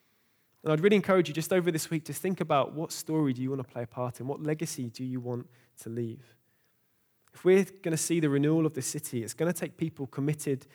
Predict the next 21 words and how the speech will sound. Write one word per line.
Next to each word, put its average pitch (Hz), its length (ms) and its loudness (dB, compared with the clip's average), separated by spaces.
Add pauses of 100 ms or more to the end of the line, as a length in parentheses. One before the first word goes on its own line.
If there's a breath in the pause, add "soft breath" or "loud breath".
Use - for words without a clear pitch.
(200 soft breath)
to - 80 -10
Hesed 151 420 -2
love 139 160 2
and 143 100 -6
committed 151 460 -2
not 160 180 0
just - 320 -8
to 139 120 -6
taking 165 420 0
what 147 120 0
the 143 60 -8
city 147 300 -6
has 135 220 -6
to - 80 -12
offer, 139 320 -6
but - 160 -18
contributing 135 640 -8
to 123 220 -10
it 120 180 -8 (280 soft breath)
as 113 80 -12
well. 120 360 -6